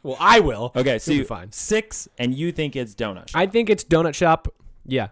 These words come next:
Speaker 1: It, it doesn't have the traditional, like, real burnt flavor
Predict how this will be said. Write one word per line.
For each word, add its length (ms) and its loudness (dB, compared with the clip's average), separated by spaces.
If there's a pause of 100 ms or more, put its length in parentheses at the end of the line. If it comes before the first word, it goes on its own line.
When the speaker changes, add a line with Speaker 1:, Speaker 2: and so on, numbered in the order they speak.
Speaker 1:
It, 240 -2
it 100 0
doesn't 220 0
have 180 -4
the 100 0
traditional, 480 -2
like, 180 -6
real 240 -2
burnt 400 -2
flavor 500 2